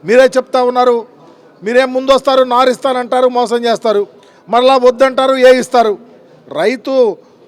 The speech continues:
కుదేలైపోతా ఉన్నాడు. తక్షణమే పునరాలు ఆలోచించాలి రాష్ట్ర ప్రభుత్వం, ముఖ్యమంత్రి గారు స్పందించాలా. రైతుల అన్యాయం జరగకూడదు. ఈరోజు చాలామంది కౌలు రైతులు, కూలి రైతులు ఎవ-, వ్యవసాయం చేస్తూ ఉన్నారు,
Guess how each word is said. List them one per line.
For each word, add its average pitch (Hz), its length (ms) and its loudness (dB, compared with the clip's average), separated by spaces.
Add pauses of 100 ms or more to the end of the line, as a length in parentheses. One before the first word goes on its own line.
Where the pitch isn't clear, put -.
కుదేలైపోతా 247 840 2
ఉన్నాడు. 220 460 -2 (100)
తక్షణమే 226 460 -10
పునరాలు 220 460 -4
ఆలోచించాలి 196 600 -6
రాష్ట్ర 196 300 -6
ప్రభుత్వం, 190 520 -10 (360)
ముఖ్యమంత్రి 240 500 -4
గారు 226 160 2
స్పందించాలా. 240 920 0 (400)
రైతుల 233 300 -2
అన్యాయం 254 460 2
జరగకూడదు. 247 680 0 (440)
ఈరోజు 240 460 0 (140)
చాలామంది 247 640 0
కౌలు 285 540 -4
రైతులు, 269 340 0
కూలి 247 300 -8
రైతులు 247 340 -2
ఎవ-, 220 260 -4
వ్యవసాయం 214 500 -8
చేస్తూ 208 300 -6
ఉన్నారు, 202 340 -6